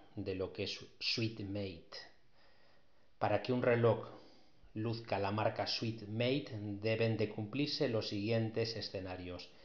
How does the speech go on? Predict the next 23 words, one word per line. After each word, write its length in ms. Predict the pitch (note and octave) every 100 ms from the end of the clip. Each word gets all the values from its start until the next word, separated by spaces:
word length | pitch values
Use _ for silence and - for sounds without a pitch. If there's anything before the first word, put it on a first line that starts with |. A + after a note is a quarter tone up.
| -
El 160 | - G2+
movimiento 580 | G2+ G#2 G#2+ B2 B2+ A#2+
es 100 | A2
suizo 400 | D3 D3 E3 C#3+
y 120 | A2
el 100 | G#2
fabricante 680 | - G#2 G#2 G#2 B2 A2+ G#2
realizará 720 | G2+ G#2 G2+ G#2 G2 A2 A#2+
una 160 | A#2+
inspección 720 | A2 - G#2+ G2+ - C3+ B2+
final 400 | A2 A2 A2+ C3+
en 180 | C#3+ G#2+
Suiza. 560 | G2+ - G#2+ - F#2+ F#2 - - - -
La 120 | G#2
mitad 280 | G#2+ - B2
del 280 | B2+ A#2+
coste 360 | - A2+ - G2+
sin 200 | A2 G#2
costar, 560 | G2+ G2+ - A#2+ A2+ -
sin 200 | A#2 A2+
contar 400 | A2+ G#2 A#2+ A#2
los 220 | G2+ G2+
beneficios 840 | G#2+ G#2+ G#2 C#3+ D3 D3+ D3+ D3+